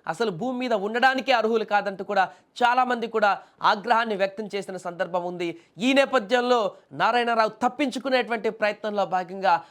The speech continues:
ఆ చెరువులో దూకి ఏమైపోయాడు, ఆ చెరువులో దూకి పూర్తిగా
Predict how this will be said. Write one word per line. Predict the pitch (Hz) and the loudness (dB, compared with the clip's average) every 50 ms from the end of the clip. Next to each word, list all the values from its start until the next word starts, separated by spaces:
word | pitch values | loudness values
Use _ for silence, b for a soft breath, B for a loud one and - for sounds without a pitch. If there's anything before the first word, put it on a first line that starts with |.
| B B B | B B B
ఆ | 151 180 165 - - | 0 0 0 0 -2
చెరువులో | 214 214 226 214 233 233 233 | -2 -2 -2 -2 -2 -2 -2
దూకి | 202 151 143 208 226 220 208 | -2 -2 -2 -4 -4 -4 -4
ఏమైపోయాడు, | 202 185 208 254 269 254 262 254 202 196 226 220 214 208 202 196 175 143 B B B B B | -4 2 4 4 6 6 4 2 2 0 2 4 4 4 4 2 0 -2 B B B B B
ఆ | - 180 196 - - | 0 0 0 0 -2
చెరువులో | 214 220 226 233 233 226 | -2 0 0 0 0 -2
దూకి | 185 185 214 214 214 214 214 185 165 B B B B B B 190 | 0 -2 -4 -4 -4 -4 -4 -4 -4 B B B B B B -4
పూర్తిగా | 220 240 - 240 240 202 226 214 202 170 | -4 -4 -2 -4 0 2 4 4 2 0